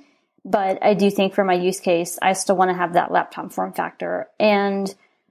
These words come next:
I don't really know that I need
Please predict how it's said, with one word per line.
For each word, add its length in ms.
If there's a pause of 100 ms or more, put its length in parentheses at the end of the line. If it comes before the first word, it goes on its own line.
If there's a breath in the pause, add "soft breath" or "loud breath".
(300)
I 120
don't 320
really 320
know 640
that 340
I 100
need 600